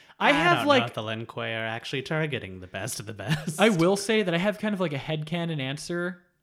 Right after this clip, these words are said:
Speaker 1: when we, we're about to get to the origins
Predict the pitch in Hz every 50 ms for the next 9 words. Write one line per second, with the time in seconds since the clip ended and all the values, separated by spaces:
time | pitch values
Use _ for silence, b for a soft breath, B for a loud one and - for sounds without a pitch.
0 | _ _ _ _ _ _ - 170 190 196 196 202 202 202 202 - 170 185 196 175
1 | 185 190 190 190 185 160 147 139 135 - - - 147 131 131 131 123 127 131 127
2 | 131 131 131 143 147 147 151 151 151 - -